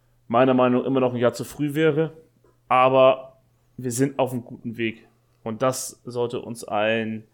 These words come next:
ähm, mal Mut geben. So, dieses, äh, vor, letztes Jahr wäre dieses Trap-Game wahrscheinlich achtundzwanzig zu null für die Jets ausgegangen. Oder ein-, einunddreißig null für die Jets oder sieben.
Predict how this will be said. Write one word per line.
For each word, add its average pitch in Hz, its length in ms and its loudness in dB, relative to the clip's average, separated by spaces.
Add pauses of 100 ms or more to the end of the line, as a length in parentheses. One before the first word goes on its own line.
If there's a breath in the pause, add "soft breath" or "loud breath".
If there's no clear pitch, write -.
(120)
ähm, 104 560 -4 (1700 soft breath)
mal 107 400 2
Mut 117 220 -6
geben. 101 360 -4 (360)
So, 110 460 -8 (720 soft breath)
dieses, 131 380 -2
äh, 107 200 -8
vor, - 320 -2
letztes 156 360 2
Jahr 147 200 4
wäre 139 140 6
dieses 135 240 -2
Trap-Game 143 420 0
wahrscheinlich 127 440 0
achtundzwanzig 127 540 -6
zu - 120 -14
null 123 140 -2
für 120 120 -4
die 110 100 -6
Jets 107 200 -6
ausgegangen. 95 440 -14 (800)
Oder 113 200 2
ein-, 113 240 -2
einunddreißig 107 640 -6
null 113 160 -6
für 113 120 -14
die 98 120 -16
Jets - 300 -12
oder 98 160 -10
sieben. 104 320 -12